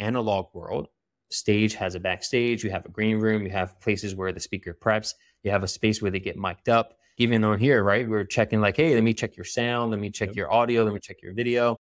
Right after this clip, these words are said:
Speaker 1: So we said, "Okay, we have to have that level of utility within this space,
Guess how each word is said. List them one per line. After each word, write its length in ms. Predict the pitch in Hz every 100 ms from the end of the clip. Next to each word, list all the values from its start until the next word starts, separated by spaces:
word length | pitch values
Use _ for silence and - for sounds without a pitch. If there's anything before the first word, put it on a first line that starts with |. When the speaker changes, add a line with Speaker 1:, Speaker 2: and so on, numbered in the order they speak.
| _ _
Speaker 1:
So 160 | - 151
we 40 |
said, 180 | 151 143 123
"Okay, 160 | 113
we 100 | 110
have 220 | - 135 131
to 80 | 117
have 220 | 110 104
that 220 | 104 104
level 200 | 107 101
of 120 | 98
utility 640 | 90 - 110 101 90 85 85 _ -
within 460 | 98 107 95 92 90 -
this 120 | 85
space, 360 | - 69 -